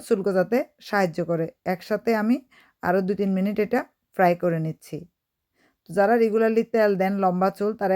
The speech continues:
এক লিটার তেলের মধ্যে এটা করে নেবেন। এরপর আমি দিয়ে দিচ্ছি দেখেন মেথি।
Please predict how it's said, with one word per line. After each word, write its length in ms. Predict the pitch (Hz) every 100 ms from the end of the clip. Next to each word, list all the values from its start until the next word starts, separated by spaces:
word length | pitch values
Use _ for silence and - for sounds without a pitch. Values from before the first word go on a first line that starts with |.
| 190
এক 60 | -
লিটার 260 | 185 190 -
তেলের 260 | 196 190
মধ্যে 220 | 180 165 233
এটা 160 | 196 190
করে 240 | 170 165
নেবেন। 260 | 160 151 147 - _ _ _ _ _ _ _ _ _ -
এরপর 240 | 214 220 254
আমি 120 | 233 226
দিয়ে 140 | 208 226
দিচ্ছি 320 | 190 185 -
দেখেন 300 | 202 202 233 233
মেথি। 320 | 196 175 -